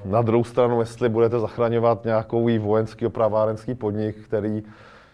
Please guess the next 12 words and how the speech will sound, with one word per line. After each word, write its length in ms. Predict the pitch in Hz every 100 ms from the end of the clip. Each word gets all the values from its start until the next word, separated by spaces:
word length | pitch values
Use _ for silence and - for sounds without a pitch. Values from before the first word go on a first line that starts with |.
| _ _
který 240 | 101 107
vám 200 | 104 107
jako 260 | 104 110 110
po 220 | 110 104
pěti 340 | - 107 117
letech 240 | 107 113 117
modernizuje 540 | 104 110 107 101 110
čtyři 340 | - - 107
tanky 380 | 113 101 95 110
na 120 | 104
nějaký 320 | 101 104 104 -
už 240 | 117